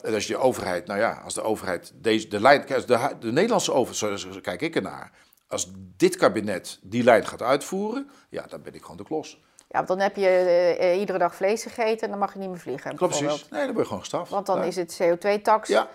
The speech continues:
Speaker 2: doen we dan in die digitale
Speaker 1: Ja.
Speaker 2: munt.
Speaker 1: Ja, je krijgt bonuspunten, je krijgt strafpunten
Speaker 2: Ja.
Speaker 1: enzovoort. Ja, die kant
Speaker 2: Maar
Speaker 1: op
Speaker 2: het
Speaker 1: kan
Speaker 2: is
Speaker 1: ook.
Speaker 2: ook dat dan, eh,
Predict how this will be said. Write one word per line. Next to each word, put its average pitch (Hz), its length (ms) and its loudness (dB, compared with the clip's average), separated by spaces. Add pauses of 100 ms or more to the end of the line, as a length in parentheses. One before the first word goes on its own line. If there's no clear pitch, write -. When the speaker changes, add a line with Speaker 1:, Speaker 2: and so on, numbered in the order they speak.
(140)
Speaker 2:
doen 202 200 -4
we 202 60 -4
dan 190 220 2
in 185 100 -6
die 185 140 -8
digitale 170 500 -2
Speaker 1:
Ja. 147 120 -8
Speaker 2:
munt. 131 140 -10
Speaker 1:
Ja, 151 180 -2
je 123 60 -14
krijgt 101 220 -6
bonuspunten, 117 480 2
je 117 60 -12
krijgt 95 200 -8
strafpunten 107 480 -8
Speaker 2:
Ja. - 60 -4
Speaker 1:
enzovoort. - 280 -10
Ja, - 120 -10
die 240 100 -6
kant 208 140 4
Speaker 2:
Maar 196 120 12
Speaker 1:
op 220 60 8
Speaker 2:
het 240 100 4
Speaker 1:
kan 247 80 0
Speaker 2:
is 233 100 0
Speaker 1:
ook. 247 180 8
Speaker 2:
ook 214 80 -8
dat 175 180 4
dan, 175 300 0
eh, 170 360 -4